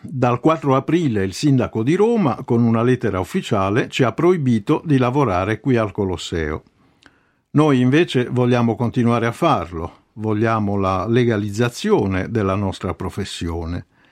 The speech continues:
Siamo circa trenta attori dilettanti, vestiti da gladiatori o da centurioni romani.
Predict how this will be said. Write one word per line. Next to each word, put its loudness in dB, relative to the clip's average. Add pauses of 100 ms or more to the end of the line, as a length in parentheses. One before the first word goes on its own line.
(380)
Siamo 0
circa 0
trenta -2
attori 0
dilettanti, -4
vestiti -2
da 0
gladiatori -2 (140)
o 2
da 0
centurioni -2
romani. -4